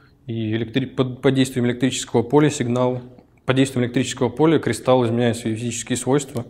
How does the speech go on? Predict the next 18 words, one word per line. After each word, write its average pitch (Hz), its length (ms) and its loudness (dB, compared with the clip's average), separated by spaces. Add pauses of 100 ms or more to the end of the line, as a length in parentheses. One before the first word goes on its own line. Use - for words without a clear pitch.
(560)
размеры, 120 400 2
насколько 110 400 -4
я 117 60 -2
знаю, 113 560 -6
и 117 340 -4
потом 120 380 -4
обратно 120 440 -2 (1600)
сжимается, 131 680 0
и 127 240 -2
это 120 140 -6
делается 127 380 2
с - 60 -6
определённой 117 440 0
частотой. - 520 -6
Вот 113 300 -10
и 117 40 -8
всё, - 200 -6
тут - 160 -14